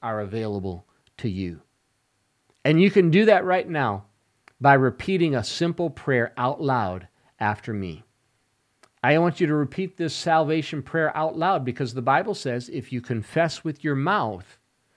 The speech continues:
that Jesus is Lord and believe in your heart that God raised him from the dead, you will be saved.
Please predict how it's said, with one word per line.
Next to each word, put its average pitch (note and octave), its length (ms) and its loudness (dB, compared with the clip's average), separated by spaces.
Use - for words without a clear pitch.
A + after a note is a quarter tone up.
that B2 180 -4
Jesus C#3 480 -2
is B2+ 160 -4
Lord B2+ 460 -2
and B2+ 200 -4
believe D3 340 4
in F3+ 140 0
your D#3+ 180 2
heart C3+ 300 0
that D3 160 -10
God B2 240 0
raised B2 300 -2
him A#2+ 100 -8
from B2+ 200 -8
the A#2 80 -6
dead, A2 320 -8
you A2 120 -6
will A#2 200 0
be G#2 160 -4
saved. - 500 -12